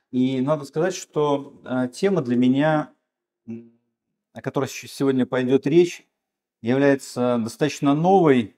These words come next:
И я не могу сказать, что всё в этом вопросе для меня понятно. А, на сегодняшний день церковь имеет уже большой опыт работы с молодёжью,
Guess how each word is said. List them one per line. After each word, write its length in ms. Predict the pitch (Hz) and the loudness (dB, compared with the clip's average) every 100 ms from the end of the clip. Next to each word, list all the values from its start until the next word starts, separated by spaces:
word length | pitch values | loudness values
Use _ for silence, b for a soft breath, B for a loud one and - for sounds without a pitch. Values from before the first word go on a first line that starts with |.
| _ | _
И 60 | 131 135 | -6 -2
я 280 | 131 143 | 0 0
не 80 | 156 | -2
могу 260 | 151 151 165 | -4 -2 -2
сказать, 460 | - 143 160 147 | -2 -4 -2 -2
что 720 | - - - 131 131 127 123 123 123 - | -6 -10 -2 0 2 2 0 -2 -10 -18
всё 300 | - 175 170 | -4 0 2
в 80 | |
этом 260 | 147 147 135 | 0 -4 -2
вопросе 440 | 131 135 160 - | -2 -2 -4 -4
для 160 | 120 127 | -4 -2
меня 200 | 135 135 | 0 -2
понятно. 800 | 131 135 139 127 104 104 92 - _ _ _ b b b | -2 0 2 2 0 -6 -8 -12 _ _ _ b b b
А, 300 | - 113 110 | -16 -8 -4
на 100 | 113 123 | -4 -2
сегодняшний 460 | 165 160 - 147 | -4 -4 -4 -6
день 300 | 139 160 170 | -2 0 0
церковь 420 | 143 165 160 156 - | -2 -2 -2 -4 -2
имеет 440 | 127 143 147 - | 0 0 -2 -6
уже 240 | 123 123 139 | -6 -4 -2
большой 560 | 131 123 - 165 147 | -2 -6 0 2 2
опыт 380 | - 165 160 135 | 2 0 0 -2
работы 420 | 123 123 143 135 | 0 0 -2 -4
с 100 | 123 | -4
молодёжью, 840 | 127 127 131 139 175 147 120 107 | -2 0 0 2 2 2 -2 -4